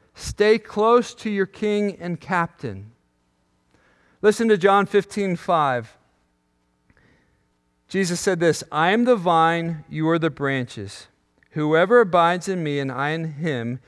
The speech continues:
he it is that bears much fruit. For apart from me, you can do nothing."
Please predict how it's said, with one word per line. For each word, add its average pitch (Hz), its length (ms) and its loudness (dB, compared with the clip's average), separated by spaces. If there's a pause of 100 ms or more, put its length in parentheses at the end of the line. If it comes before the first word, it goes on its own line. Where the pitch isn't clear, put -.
(140)
he 180 200 -2
it 185 80 0
is 151 240 0
that 139 200 -4
bears 135 380 -4
much 131 260 -6
fruit. 127 360 -12
For 139 280 -6
apart 190 440 -4
from 196 320 -6
me, 139 340 -6 (340)
you 170 500 -2 (400)
can 143 500 -4 (360)
do 127 520 -6 (440)
nothing." 117 680 -8